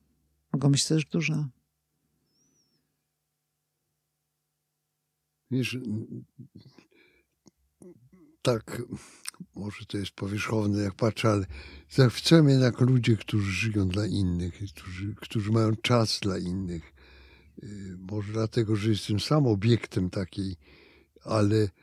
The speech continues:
Speaker 2: y, to jest coś niezwykłego, że, y,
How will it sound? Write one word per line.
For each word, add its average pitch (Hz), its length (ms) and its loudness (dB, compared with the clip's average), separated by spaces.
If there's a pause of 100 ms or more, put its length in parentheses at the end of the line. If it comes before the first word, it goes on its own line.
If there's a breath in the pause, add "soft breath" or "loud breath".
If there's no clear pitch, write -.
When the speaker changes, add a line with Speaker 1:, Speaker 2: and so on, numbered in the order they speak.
(320)
Speaker 2:
y, 101 280 -6
to 123 100 0
jest 110 120 0
coś 120 300 -2
niezwykłego, 107 960 -2
że, 95 340 -12 (720 soft breath)
y, 143 240 -12